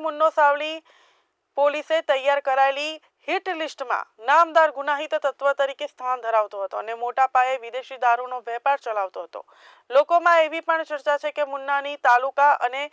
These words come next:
અન્ય સ્થળોએ બેનામી સંપત્તિ પણ હોઈ શકે છે. તો સાવલીમાં પ્રથમવાર કોઈ બુટલેગરનું જાહેરમાં રિકન્સ્ટ્રક્શન કરાયા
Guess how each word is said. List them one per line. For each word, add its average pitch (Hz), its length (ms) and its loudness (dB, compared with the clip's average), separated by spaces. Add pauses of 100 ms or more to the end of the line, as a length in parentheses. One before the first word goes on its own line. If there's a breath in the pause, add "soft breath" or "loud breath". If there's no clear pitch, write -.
(460 soft breath)
અન્ય 285 300 2
સ્થળોએ 269 560 2
બેનામી 302 400 -2
સંપત્તિ 285 440 -4
પણ 285 260 -4
હોઈ 233 180 -2
શકે 196 220 -12
છે. - 140 -14
તો 220 120 -14
સાવલીમાં 269 560 0
પ્રથમવાર 320 520 0
કોઈ 311 220 -2
બુટલેગરનું 269 640 -2
જાહેરમાં 269 600 0
રિકન્સ્ટ્રક્શન 262 760 -8
કરાયા 240 400 2